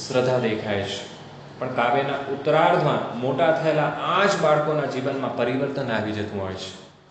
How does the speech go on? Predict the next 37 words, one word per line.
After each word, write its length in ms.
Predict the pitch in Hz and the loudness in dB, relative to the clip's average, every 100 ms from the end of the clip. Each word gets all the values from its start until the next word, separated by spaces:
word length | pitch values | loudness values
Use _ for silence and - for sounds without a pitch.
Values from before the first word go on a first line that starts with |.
| - - - | -20 -20 -10
જે 100 | 107 | -2
આપણે 220 | 107 110 | -2 -2
નાના 280 | 107 110 120 | -2 -2 -2
હોઈએ 140 | 120 113 | -2 -4
છીએ 160 | - | -4
ત્યારે 220 | 120 117 | -2 -2
એકદમ 320 | 113 113 123 117 | -2 -4 -6 -6
શ્રદ્ધાથી 1300 | - 120 110 117 113 95 - - - - - 127 | -4 -2 -2 -2 -2 -4 -8 -14 -18 -18 -8 -4
આપણે 340 | 110 117 113 104 - | -4 -4 -6 -8 -2
કાર્ય 200 | 113 113 | 0 0
કરતા 300 | 113 110 107 | -2 -2 -2
હોઈએ 160 | 101 | -2
છીએ 200 | 101 104 101 - - | -4 -8 -12 -12 -8
અને 180 | 110 107 | -6 -4
પછી 520 | 107 - 117 - - - - - - | -4 -4 -6 -6 -12 -16 -18 -18 -10
એકદમ 320 | 117 113 104 | -6 -4 -4
સ્વાર્થથી 960 | 101 - 117 120 120 117 120 107 - - - - - - | -4 -4 0 2 0 -2 -4 -4 -6 -10 -14 -16 -18 -10
જોડાઈ 260 | 107 107 107 | -4 -2 -2
જતા 220 | 107 107 | -2 -2
હોઈએ 160 | 98 95 | -4 -4
છીએ, 320 | - - 110 | -8 -8 -6
એ 60 | |
ભાવ 440 | 98 104 98 - - - | -4 -4 -4 -6 -12 -12
છેલ્લે 240 | 104 98 | -8 -4
આવે 200 | 95 92 | -2 -2
છે. 160 | 90 - - - - 139 | -6 -8 -14 -18 -8 0
પરિવારના 420 | 147 156 151 151 | 2 4 2 2
તમામ 340 | 143 170 185 | 2 2 2
સભ્યો 760 | 185 156 147 151 135 - - - - - - 113 | 0 2 2 2 0 -2 -6 -10 -14 -14 -8 2
ઘરની 340 | 131 143 131 | 2 2 0
માલ 260 | 120 135 139 | 2 0 0
મિલકતમાં 520 | 135 143 131 127 110 | -2 -2 -2 -2 -2
ભાગ 280 | 113 127 127 | 0 0 0
પાડે 220 | 117 113 | 0 0
છે 180 | 117 101 | -2 -2
ત્યારે 220 | 110 110 | -2 -2
એમાં 680 | 113 123 113 95 - - | -4 -4 -4 -4 -8 -14